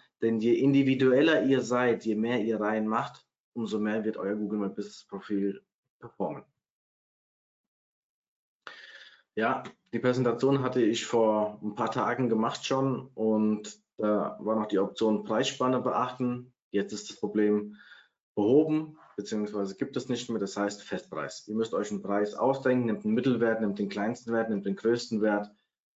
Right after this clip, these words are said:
Das ist anhand eurer Verkaufsstrategie, müsst ihr wissen, wie ihr damit, ähm,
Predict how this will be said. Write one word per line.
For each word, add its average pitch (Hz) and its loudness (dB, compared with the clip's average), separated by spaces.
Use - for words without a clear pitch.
Das 107 -4
ist - -6
anhand 101 -2
eurer 104 0
Verkaufsstrategie, 101 -2
müsst 95 -2
ihr 95 2
wissen, 95 -2
wie 87 -4
ihr 90 0
damit, 85 -10
ähm, 90 -10